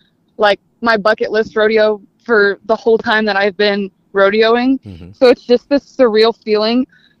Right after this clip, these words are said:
Speaker 1: but it feels so much better to know that, like, your best friend,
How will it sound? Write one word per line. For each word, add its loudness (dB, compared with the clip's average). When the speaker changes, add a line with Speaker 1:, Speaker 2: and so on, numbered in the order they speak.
Speaker 1:
but 2
it -2
feels 2
so 2
much 0
better 2
to 0
know 0
that, -4
like, -2
your 2
best -4
friend, -4